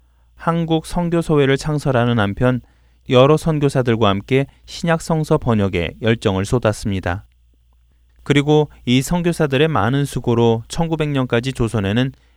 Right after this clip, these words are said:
배제학당, 이화학당, 인천 영어학교 등의 기독교 학교가 생겨났고, 이 학교들의 교과서 및 성경, 찬송가 등의 약 이십오만 권을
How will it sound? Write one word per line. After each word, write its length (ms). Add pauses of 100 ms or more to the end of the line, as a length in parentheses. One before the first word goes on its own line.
(120)
배제학당, 800 (180)
이화학당, 760 (360)
인천 420
영어학교 540
등의 380
기독교 440
학교가 360
생겨났고, 720 (540)
이 160
학교들의 500
교과서 500
및 160 (340)
성경, 540 (200)
찬송가 500
등의 320 (320)
약 240
이십오만 760
권을 360